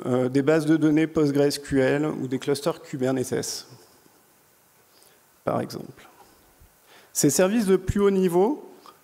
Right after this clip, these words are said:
consomment eux-mêmes les services ias. Et donc, euh, pas, euh, typiquement, les équipes qui produisent les services PostgreSQL et Kubernetes sont les plus gros consommateurs,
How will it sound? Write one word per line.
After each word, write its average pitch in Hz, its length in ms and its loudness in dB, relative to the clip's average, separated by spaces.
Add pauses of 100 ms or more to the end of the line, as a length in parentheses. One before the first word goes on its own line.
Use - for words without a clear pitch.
(360)
consomment 185 460 2 (100)
eux-mêmes 190 340 2
les 156 140 2
services 139 420 -2
ias. - 460 -2 (2250)
Et 139 160 4
donc, 180 340 2
euh, 127 580 2
pas, 120 300 2
euh, 117 280 -2
typiquement, 151 680 0
les 143 300 2
équipes 180 440 -2
qui 156 220 -4
produisent 165 480 0
les 151 80 4
services 156 300 0
PostgreSQL 147 920 2
et 127 60 2
Kubernetes 156 560 0
sont 165 200 -4
les 120 120 0
plus 175 260 -4
gros 175 300 0
consommateurs, 151 920 0